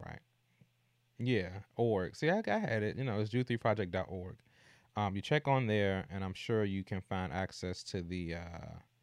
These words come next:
to the conference. Let me be more specific.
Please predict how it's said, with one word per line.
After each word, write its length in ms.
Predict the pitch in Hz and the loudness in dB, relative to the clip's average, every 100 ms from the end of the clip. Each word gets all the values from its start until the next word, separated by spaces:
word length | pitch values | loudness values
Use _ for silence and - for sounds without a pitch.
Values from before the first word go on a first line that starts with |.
| _ _ _ _ _ | _ _ _ _ _
to 60 | - | -8
the 100 | 92 | -8
conference. 840 | - 131 117 117 120 113 87 - - | -2 0 0 -2 -2 -2 -2 -10 -10
Let 80 | 98 | -6
me 80 | |
be 140 | 98 101 | -4 -2
more 180 | 95 98 | -2 -4
specific. 640 | - - 107 95 87 101 | -4 -4 -2 -2 -4 -8